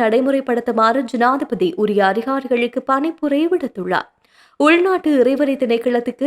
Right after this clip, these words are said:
நேரடியாக சென்று நிலைமைகளை ஆராய்ந்த போது ஜனாதிபதி இதனை தெரிவித்துள்ளார். அத்துடன் இலங்கையின் வாகன இறக்குமதியை நிறுத்தவே முடியாது எனவும் ஜனாதிபதி சுட்டிக்காட்டியுள்ளார்.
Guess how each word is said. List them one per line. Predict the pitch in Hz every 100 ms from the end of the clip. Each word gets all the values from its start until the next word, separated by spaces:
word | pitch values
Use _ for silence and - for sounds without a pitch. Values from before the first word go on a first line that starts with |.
| 311
நேரடியாக | 254 269 262 254 247 240
சென்று | - 240 220 196 262 - _ - 254
நிலைமைகளை | 311 370 330 302 277 - 220
ஆராய்ந்த | 233 254 254 254 254
போது | 240 208 202 190
ஜனாதிபதி | 202 196 202 208 202 196
இதனை | 190 190 269 277
தெரிவித்துள்ளார். | 285 180 165 175 180 175 185
அத்துடன் | 190 233 - - - _ -
இலங்கையின் | 285 311 294 294 262
வாகன | 262 285 294 349 311
இறக்குமதியை | 285 285 262 262 254 240
நிறுத்தவே | 190 208 220 247 254 262
முடியாது | 254 311 330 311 254 240
எனவும் | 170 160 240 214
ஜனாதிபதி | 214 214 214 208 214 320 -
சுட்டிக்காட்டியுள்ளார். | - 240 233 175 175 190 185 185